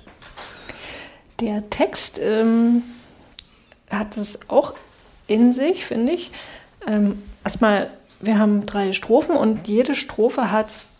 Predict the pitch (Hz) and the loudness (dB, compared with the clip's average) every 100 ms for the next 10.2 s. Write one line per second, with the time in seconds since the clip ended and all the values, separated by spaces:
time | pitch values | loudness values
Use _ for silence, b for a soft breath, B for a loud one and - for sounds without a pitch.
0 | - _ _ 202 185 233 247 233 - 208 | -20 _ _ -2 0 4 4 4 4 4
1 | 220 208 - - - 196 202 196 196 202 | 4 0 -8 -14 -8 -6 -4 -4 -4 -2
2 | - 208 190 170 196 185 190 185 - B | 0 0 -2 -4 -4 -4 -4 -8 -10 B
3 | B - 208 247 240 - 262 - 294 - | B -10 0 4 4 2 0 0 0 2
4 | 269 294 240 - 208 - 175 196 269 - | 2 4 2 0 -6 -8 -6 -4 -2 -2
5 | - 262 302 - 175 185 214 - 208 - | -2 0 0 0 -4 -4 -6 -6 -8 -4
6 | 208 294 330 359 466 - 220 - 226 277 | 0 2 2 2 0 0 0 2 2 4
7 | 349 254 - 196 220 214 262 269 214 - | 2 0 0 0 0 2 2 2 0 0
8 | 202 - 294 294 240 - - 202 277 - | -2 -2 -4 0 -2 -2 0 2 0 -4
9 | - - 254 285 - - 214 - 214 233 | -8 0 0 0 -4 -2 -2 2 4 4
10 | - - | 2 -4